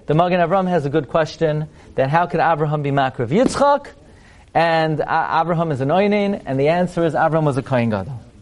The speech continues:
Two more, just very brief Lamdasha points on this.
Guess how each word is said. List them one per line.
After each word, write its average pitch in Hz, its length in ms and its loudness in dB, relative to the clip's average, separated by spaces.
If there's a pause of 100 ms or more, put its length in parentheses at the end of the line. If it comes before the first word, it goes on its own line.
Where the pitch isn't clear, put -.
(880)
Two 269 220 2
more, 226 480 2
just 147 260 -6
very 190 220 4
brief 175 260 2
Lamdasha 160 460 -2
points 131 320 -2
on 104 100 -2
this. - 320 -10